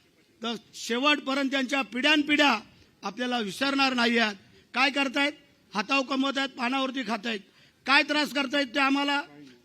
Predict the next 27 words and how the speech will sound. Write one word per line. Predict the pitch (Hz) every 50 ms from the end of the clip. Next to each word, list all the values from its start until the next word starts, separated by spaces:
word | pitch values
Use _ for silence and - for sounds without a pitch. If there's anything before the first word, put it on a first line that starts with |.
| _ _
काय | - 254 269 302
आम्हाला | 302 294 294 294 294
इथं | 277 269 247 285 277 294
तकलीफ | 269 - 285 285 269
देतायत? | 277 269 247 214 285 285 277 277 - - _ _ _ _ _ -
वर्षोनुवर्ष | 196 233 269 294 285 - 349 339 339 339 330 302 294 320 349 339 247 370 339 302 240 208 - - _ _ - _
त्यांच्या | - 254 269 254 302 302
पिढ्या | 294 - 269 285 311 339
इथं | 339 320 302 311 302
आहेत. | 277 262 247 240 - - _ _ _ _ _ _ -
अरे, | - 233 277
ते | - - - 254 277
आहेत | 285 254 240 262 277 285 277 285
म्हणून | 262 269 277 277 269
हा | 262 269
गड | 247 220 254 240 226
आहे. | 202 190 190 - _ _ _ _ _ _ _ _ - -
तुम्ही | 233 247 269 220
कधीतरी | 254 254 233 277 262 302 285 302
येणार | 294 285 294 302 311 311 277 240 226 - - _ - -
पाहुण्यासारखे | 240 233 262 277 285 285 262 - 269 269 262 - 285 277 247 208 196 - - - _ -
आणि | 214 214 247 254
इथं | 247 208 277
आम्हाला | 262 240 240 262 277 285 285
सांगणार, | - - 247 254 269 277 285 269
ते | - 302 269
चालणार | - - 240 226 233 247 254 269 294 330 349